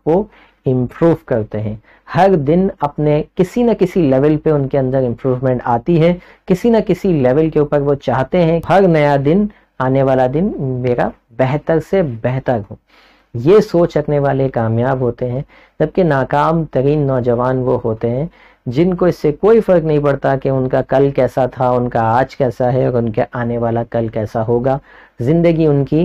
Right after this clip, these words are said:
मैंने जैसे पहले बताया कि वो लीनियर होती है, एक ही ट्रैक पे एक जैसी ज़िंदगी गुजर रही होती है। अगर आपके अंदर ये सात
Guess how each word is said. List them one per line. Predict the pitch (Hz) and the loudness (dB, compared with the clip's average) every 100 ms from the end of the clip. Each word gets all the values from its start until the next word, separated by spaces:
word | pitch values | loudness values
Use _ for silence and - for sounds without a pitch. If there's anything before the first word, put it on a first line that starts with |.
| 214 143 | -2 -2
मैंने | 135 135 | -2 0
जैसे | 127 131 | -2 -2
पहले | 127 123 143 | -2 0 0
बताया | 131 127 120 123 | 0 0 0 0
कि | 131 | -2
वो | 135 131 | -2 0
लीनियर | 127 123 151 160 156 135 | 0 0 0 2 0 0
होती | 127 127 127 | -2 -2 -2
है, | 139 160 - - _ | -2 -4 -10 -20 _
एक | 156 165 165 | 0 0 0
ही | 156 | -2
ट्रैक | 156 135 135 - | 2 0 0 -2
पे | 156 - | -2 0
एक | 185 202 202 175 | 2 4 4 2
जैसी | 151 135 147 | 0 -2 -2
ज़िंदगी | 135 120 117 123 156 175 | 0 0 0 -2 -4 -6
गुजर | 143 123 110 110 | -4 -2 0 0
रही | 107 92 117 | -2 -4 -6
होती | 101 95 95 | -6 -8 -12
है। | 101 - _ - - _ _ - | -16 -18 _ -20 -20 _ _ -2
अगर | 139 190 180 - - | 2 2 2 0 -2
आपके | 127 131 - | -2 -2 -2
अंदर | 131 117 110 113 131 - 139 | -2 -2 -4 -4 -6 -10 0
ये | 143 156 | 2 2
सात | - 131 131 131 | 0 0 2 0